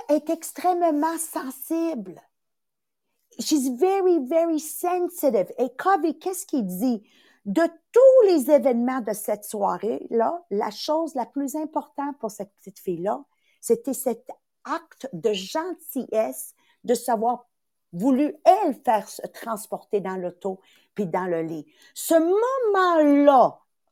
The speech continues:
a, a fait que ça a effacé toutes les autres choses de la soirée. Donc, la leçon ici, pour moi, est très importante. People are tender. Les gens sont, sont fragiles, sont fragiles, sont très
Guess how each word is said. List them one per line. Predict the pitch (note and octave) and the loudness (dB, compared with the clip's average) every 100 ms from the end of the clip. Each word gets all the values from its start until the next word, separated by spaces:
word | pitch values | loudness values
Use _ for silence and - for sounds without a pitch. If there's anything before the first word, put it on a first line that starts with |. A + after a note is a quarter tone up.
| _ _ _ | _ _ _
a, | A#3+ A#3+ - - | 8 8 6 6
a | C4+ | 6
fait | C4+ - F4+ F4+ F4+ | 6 4 8 8 8
que | D#4 | 2
ça | D4 | 6
a | C#4+ | 6
effacé | C4+ C#4+ C4+ E4+ | 6 2 2 -2
toutes | - _ A#4 A#4 A4+ A4+ A4 A#4 A#4 | -4 _ 8 10 10 8 6 4 4
les | F4 F#4+ D4+ | 4 4 6
autres | F4 F4+ F4 E4+ | 6 6 2 0
choses | E4 F4 G4 D#4+ | 0 0 0 0
de | C#4+ | 2
la | D#4+ D#4 | 2 0
soirée. | D4+ D4+ D#4 D#4 G4+ A4 F#4 - - _ _ _ _ - | -4 -2 -2 -2 -4 -4 -4 -6 -14 _ _ _ _ -2
Donc, | A#3+ A#3+ | 0 4
la | C4 | 4
leçon | C4+ C#4 - G4 A4 | 4 2 -2 -2 0
ici, | A#3+ - E4 | -2 -2 -4
pour | D#4+ G#3+ | -2 -2
moi, | G#3+ B3 C4 | 0 -2 -2
est | B3 | -4
très | C4 A#3 | -6 -4
importante. | A3+ A3+ A3 - C4+ A3+ F#3 - - _ _ - | -6 -6 -6 -4 -2 -2 -6 -16 -20 _ _ 2
People | F4+ F#4 F#4 F4 - | 4 6 4 2 0
are | B3+ B3+ | -4 -4
tender. | - C#4+ C4+ G#3 | -4 -2 0 -2
Les | F3+ G#3 | -2 -6
gens | G3 C4+ D4 | -4 -4 -4
sont, | - - A3 - | -6 -6 -6 -6
sont | - - G#3+ | -12 -8 -8
fragiles, | G3 - - C#4+ B3 F#3+ A3+ C4+ B3+ F#3 - | -8 -12 -6 -4 -2 -4 -2 0 -2 -4 -8
sont | - G#3 | -10 -10
fragiles, | - - C4 B3+ F#3 A#3+ A#3 G3+ E3 _ _ _ | -10 -6 -2 -2 0 2 4 2 -2 _ _ _
sont | - A3+ | -6 -6
très | - C#4 | -4 0